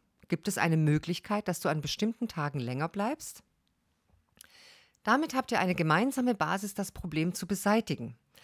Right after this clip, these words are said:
Selbst wenn es erst einmal keine Top-Lösung geben sollte und dein Kollege sagt, dass er noch ein paar Wochen braucht, um eine bessere Lösung zu finden,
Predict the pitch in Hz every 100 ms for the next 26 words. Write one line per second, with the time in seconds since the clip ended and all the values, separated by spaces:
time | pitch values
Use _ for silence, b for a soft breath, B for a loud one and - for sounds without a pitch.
0 | B B B B - 226 339 - 208 208
1 | 196 - 190 - 190 190 185 - 185 180
2 | 180 - 330 - 151 151 156 151 143 139
3 | 139 - 131 - 135 135 147 147 160 165
4 | 196 196 160 170 - 160 165 160 - 151
5 | 147 135 147 147 - - 160 233 - B
6 | B B B B 202 - 175 165 170 170
7 | 160 156 156 151 - 139 - 190 226 233
8 | 254